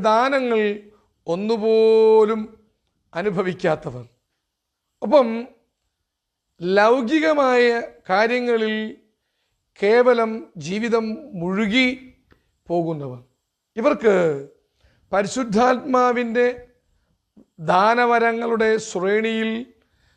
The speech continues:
കാഴ്-, കാണാൻ, കേൾക്കാൻ, ഗ്രഹിക്കാൻ, അവ നൽകുന്ന സൂചനകൾ, അവ നൽകുന്ന ചൈതന്യം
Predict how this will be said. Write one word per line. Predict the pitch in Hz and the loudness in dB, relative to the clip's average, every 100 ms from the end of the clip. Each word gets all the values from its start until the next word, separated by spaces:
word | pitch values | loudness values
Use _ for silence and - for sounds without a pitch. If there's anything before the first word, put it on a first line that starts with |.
| _ - | _ 0
കാഴ്-, | 170 202 226 233 214 - _ | 2 4 2 0 -4 -20 _
കാണാൻ, | 202 196 226 233 233 240 214 | -2 2 2 2 0 0 -2
കേൾക്കാൻ, | 196 214 233 233 214 220 214 220 - _ _ _ _ | -2 0 -2 -2 0 0 -4 -10 -20 _ _ _ _
ഗ്രഹിക്കാൻ, | 160 175 226 196 220 214 214 220 _ _ _ _ _ _ | -6 -4 -4 0 2 2 0 -6 _ _ _ _ _ _
അവ | 208 262 277 - - - _ _ _ _ _ _ _ _ _ _ | 2 4 4 0 -8 -20 _ _ _ _ _ _ _ _ _ _
നൽകുന്ന | 180 202 247 233 254 | 0 2 2 0 0
സൂചനകൾ, | 247 208 226 269 262 240 240 247 - _ _ _ _ _ - | 0 -2 0 2 4 2 0 -4 -16 _ _ _ _ _ -6
അവ | 185 233 | -2 0
നൽകുന്ന | 240 240 240 240 - | 0 -2 -2 -4 -2
ചൈതന്യം | 185 226 226 247 240 226 220 | -2 2 2 2 0 -2 -4